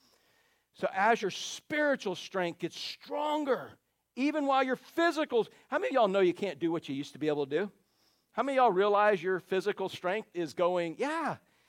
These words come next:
Gary, remember a few years back, you were like, "All right, I'm gonna surf one last time, man." And you brought out that little board. I'm like, "Gary, man, we need some foam. Foam's your friend, bro."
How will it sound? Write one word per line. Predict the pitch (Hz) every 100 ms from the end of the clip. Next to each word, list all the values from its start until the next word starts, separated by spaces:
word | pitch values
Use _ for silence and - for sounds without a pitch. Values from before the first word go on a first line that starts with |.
| _ _
Gary, | 247 294 277
remember | 254 285
a | -
few | 262
years | 254 214
back, | 135 202 220 208
you | 185
were |
like, | 160 151
"All |
right, | 175 143
I'm | 170 208
gonna | 208
surf | - 202 156 -
one | 151 170
last | 175 175 -
time, | 202 170 135
man." | 131 127 131 _ _ _ -
And | 233
you |
brought | 220 254 233
out | 233
that | 226 208
little | 208 196
board. | 175 170 143
I'm | 139 147
like, | 135 117
"Gary, | 160 160 143
man, | 135 127
we | 147 160
need | 170
some | - 135
foam. | - 156 165 143 123
Foam's | 156 170 143
your | 156
friend, | 185 190 170
bro." | 156 151